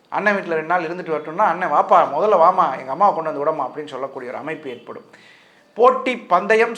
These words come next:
சாதுரியம் தேவை. சொத்துக்கள் சேரும். யோகம் உண்டு. கவனமுடன் செயல்பட வேண்டும். கடன், நோய், வழக்கு, பகை இவையெல்லாம் தீர்ந்துவிடும். குடும்பத்தில் நிர்வாகம் செய்யக்கூடிய அளவு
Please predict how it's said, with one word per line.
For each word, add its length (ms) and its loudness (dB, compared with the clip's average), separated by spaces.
சாதுரியம் 560 2
தேவை. 380 -2
சொத்துக்கள் 480 -4
சேரும். 440 -6
யோகம் 560 2
உண்டு. 300 -14
கவனமுடன் 520 4
செயல்பட 420 -2
வேண்டும். 380 -10
கடன், 400 2
நோய், 320 -2
வழக்கு, 540 0
பகை 400 0
இவையெல்லாம் 540 -2
தீர்ந்துவிடும். 520 -10
குடும்பத்தில் 580 2
நிர்வாகம் 520 4
செய்யக்கூடிய 580 -4
அளவு 580 -4